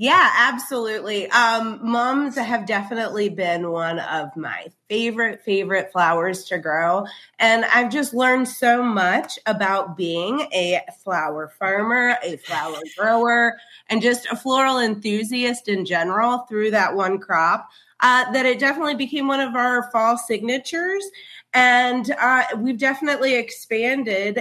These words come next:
and given, I think, a really great voice, uh, to the beautiful um, coveted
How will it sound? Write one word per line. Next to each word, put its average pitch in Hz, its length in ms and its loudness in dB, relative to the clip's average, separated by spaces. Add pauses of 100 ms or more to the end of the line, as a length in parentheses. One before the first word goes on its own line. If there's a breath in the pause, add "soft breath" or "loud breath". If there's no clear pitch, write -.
and 208 440 0 (100)
given, 226 420 -2
I 233 140 0
think, 196 460 -6
a 202 120 -2
really 220 460 -4
great 196 400 -2
voice, 180 500 -6 (360 loud breath)
uh, 196 240 2 (160)
to 226 100 -2
the 185 140 -2
beautiful 240 760 0 (320 loud breath)
um, 190 420 0
coveted 220 720 -2